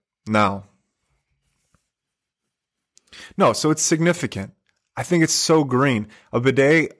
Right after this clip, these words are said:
you can go, you can get a bidet for seventy-five bucks. I just bought three of 'em. If my family's listening to this, they're all getting bidets for Christmas. They're all getting bidets. Everyone's getting a bidet for Christmas.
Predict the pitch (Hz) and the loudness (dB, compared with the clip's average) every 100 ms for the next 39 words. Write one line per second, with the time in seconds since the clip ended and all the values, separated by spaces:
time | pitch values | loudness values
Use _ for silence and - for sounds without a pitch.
0 | - - 131 139 139 135 123 - - - | -14 -6 -4 0 2 2 2 -6 -18 -12
1 | 123 127 131 120 113 113 110 - - 107 | -8 -2 0 0 2 2 2 -2 0 2
2 | 104 98 101 98 101 95 - - - _ | 2 0 -2 0 0 -2 -4 -8 -12 _
3 | - 110 120 - 110 - 113 120 104 101 | -2 0 0 2 0 0 -2 0 0 -4
4 | 104 - _ _ _ _ _ _ _ _ | -10 -18 _ _ _ _ _ _ _ _
5 | _ - 104 113 117 117 110 104 - 104 | _ -4 -2 0 2 2 0 -2 -2 -4
6 | 107 110 107 - 107 110 113 113 120 113 | 0 0 0 2 4 4 2 -2 -2 -2
7 | 113 123 143 - - - - - - - | -2 -4 -4 -8 -10 -10 -12 -14 -14 -14
8 | - _ _ 131 123 - 156 143 139 127 | -16 _ _ -8 -4 -2 0 0 -2 -2
9 | 117 - - - - - 160 208 208 165 | -4 -6 -12 -16 -10 -4 0 2 2 2
10 | 196 180 170 165 156 120 104 - 117 131 | 2 2 2 2 4 4 2 -4 0 0
11 | 117 - 185 - - | 0 -4 -8 -8 -8